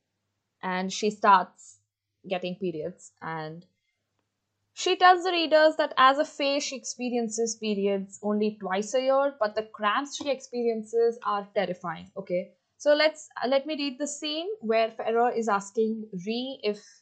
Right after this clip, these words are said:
he ate anything at all. And from there, you know, they, it's like discussing the scene where, uh, so in the scene, they are discussing that she got her periods, okay? So I'm going to start.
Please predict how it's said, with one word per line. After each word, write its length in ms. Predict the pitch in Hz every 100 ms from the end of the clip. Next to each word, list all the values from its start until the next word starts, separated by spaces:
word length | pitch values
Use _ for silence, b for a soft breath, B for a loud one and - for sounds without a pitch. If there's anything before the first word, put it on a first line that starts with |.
| _ _ _ -
he 160 | 311
ate 200 | 285 285
anything 360 | 277 240 240 233
at 160 | 208
all. 240 | 190 170 -
And 340 | 190 196 185 185
from 240 | 208 202
there, 260 | 196 196 202
you 120 | 190
know, 140 | 190
they, 380 | 208 208 202 196 -
it's 280 | - 214 208
like 280 | 208 196 - _ 202
discussing 640 | 202 - 208 208 214 202
the 120 | 196
scene 420 | 196 190 180 180
where, 340 | 175 165 165 175 _ _ _ _ _ _
uh, 80 | -
so 220 | - 214 214
in 220 | 285 302
the 80 | 311
scene, 400 | - 285 285 269
they 60 |
are 120 | 262
discussing 800 | 220 214 - 226 220 233 233 233
that 180 | 214 202
she 180 | - 190
got 200 | 185 185
her 100 | 180
periods, 500 | - 165 165 156 _ -
okay? 320 | 196 208 214 _ _ _ _
So 80 | 285
I'm 180 | 285
going 160 | 277 262
to 180 | 262 262
start. 340 | 262 151 -